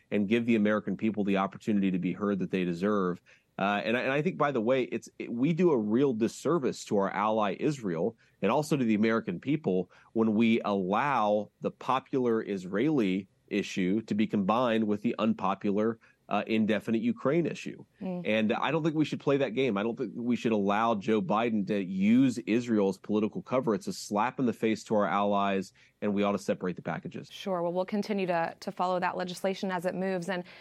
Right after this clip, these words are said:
Speaker 2: Senator, we have about a minute left. Before I let you go, I know you converted to Catholicism a few years back. Can you
Speaker 1: Sure.
Speaker 2: share about how your conversion has impacted your work in politics and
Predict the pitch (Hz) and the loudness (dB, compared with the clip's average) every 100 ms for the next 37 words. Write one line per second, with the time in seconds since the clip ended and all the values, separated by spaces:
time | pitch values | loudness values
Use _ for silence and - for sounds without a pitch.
0 | - - 240 233 220 214 202 190 185 220 | -14 -2 2 2 2 2 2 2 2 2
1 | 240 196 185 - 208 247 247 233 202 208 | 2 2 0 0 -4 0 2 2 0 0
2 | 196 190 190 - - - 247 277 311 302 | 2 2 0 -6 -10 -2 2 4 2 2
3 | 262 233 233 233 226 196 220 233 240 220 | 2 2 2 0 -4 0 2 4 2 0
4 | 180 160 160 202 - 202 196 196 180 208 | 0 -2 -2 -4 0 2 2 0 0 0
5 | 196 - - - - - 277 311 381 - | 0 -2 -12 -20 -10 0 2 4 2 2
6 | 262 262 262 233 220 202 - 233 233 240 | 2 2 2 4 2 2 0 2 4 2
7 | 226 208 185 180 185 185 175 196 233 233 | 0 0 2 0 -2 -4 -4 0 0 0
8 | 226 226 196 202 202 190 196 - 196 190 | 0 -2 0 0 0 0 -4 0 0 0
9 | 196 190 - 202 185 | -2 -4 -4 -4 -4